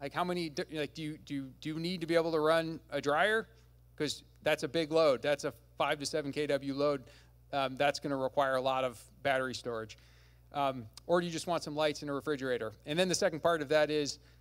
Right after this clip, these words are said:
how long do you wanna be able to operate on your battery storage? Uh, and the more and the longer you wanna go, the more expensive it's gonna get and the bigger the system you need. Um, this is the specs of a, uh,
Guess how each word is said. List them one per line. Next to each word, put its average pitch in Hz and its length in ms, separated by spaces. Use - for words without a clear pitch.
how 160 200
long 143 320
do 123 40
you 131 80
wanna 135 200
be 135 80
able 127 120
to 131 60
operate 123 540
on 123 160
your 117 80
battery 117 340
storage? 107 480
Uh, 123 280
and 127 280
the 151 100
more 180 460
and 147 160
the 147 40
longer 165 300
you 160 120
wanna 165 200
go, 165 440
the 139 100
more 156 180
expensive 147 380
it's 139 160
gonna 135 160
get 139 140
and 127 80
the 123 40
bigger 131 220
the 120 80
system 123 320
you 117 60
need. 113 220
Um, 127 380
this - 440
is 160 160
the 160 100
specs - 600
of 143 160
a, 135 320
uh, 123 460